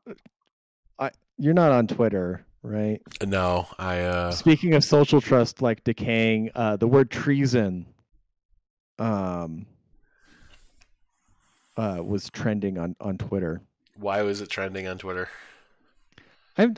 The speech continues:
Speaker 1: I tried to go through the things, and it's, like, equal parts, like, Republicans accusing, like, Biden of bribery,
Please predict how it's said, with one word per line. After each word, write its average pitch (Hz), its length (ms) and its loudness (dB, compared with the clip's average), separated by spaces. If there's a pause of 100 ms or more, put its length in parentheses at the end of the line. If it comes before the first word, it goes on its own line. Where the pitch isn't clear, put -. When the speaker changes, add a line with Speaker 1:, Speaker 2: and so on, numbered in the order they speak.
Speaker 1:
I 196 140 6
tried 202 360 2
to 254 80 2
go 165 240 8
through 180 200 6
the 156 120 4 (220)
things, 160 380 2
and 123 120 2
it's, - 140 -4
like, 117 300 0 (160)
equal 156 400 6
parts, 135 560 -2
like, 113 180 -6
Republicans 110 680 -8
accusing, 107 520 -6
like, 95 140 -6 (300)
Biden 104 480 -2
of 92 180 -8
bribery, 98 800 -4